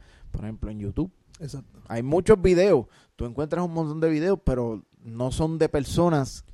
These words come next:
Speaker 2: Que
Speaker 1: que
Speaker 2: se
Speaker 1: se
Speaker 2: dediquen.
Speaker 1: dediquen a eso.
Speaker 2: Eh, es la cosa.
Speaker 1: Porque, ah, pues,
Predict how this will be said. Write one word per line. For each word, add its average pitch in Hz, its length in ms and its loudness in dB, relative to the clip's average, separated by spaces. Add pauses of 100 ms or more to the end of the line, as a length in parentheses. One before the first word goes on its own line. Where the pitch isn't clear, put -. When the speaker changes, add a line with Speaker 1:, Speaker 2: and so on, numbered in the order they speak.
(140)
Speaker 2:
Que 143 100 -4
Speaker 1:
que 131 100 2
Speaker 2:
se 139 80 0
Speaker 1:
se 135 60 2
Speaker 2:
dediquen. 135 440 2
Speaker 1:
dediquen - 40 -2
a 127 140 -2
eso. 147 140 0
Speaker 2:
Eh, 127 220 0
es 123 60 -8
la 123 100 -10
cosa. 104 200 -14 (240)
Speaker 1:
Porque, 120 300 0
ah, 175 240 0
pues, 135 220 0